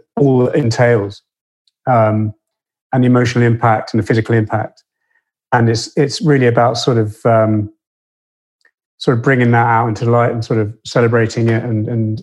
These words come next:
and sort of making it a subject that isn't taboo and something that can be spoken about. But it's done in, in a way that tells you the impact of something like a womb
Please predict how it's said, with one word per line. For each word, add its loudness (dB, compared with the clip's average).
and -2
sort -4
of 0
making 0
it -4
a -4
subject -2
that -4
isn't 0
taboo 0
and 0
something 0
that -6
can 0
be -2
spoken -2
about. -10
But 0
it's -4
done 2
in, -2
in 0
a 2
way 2
that -6
tells 0
you 0
the 0
impact -2
of -4
something 2
like 2
a -2
womb -4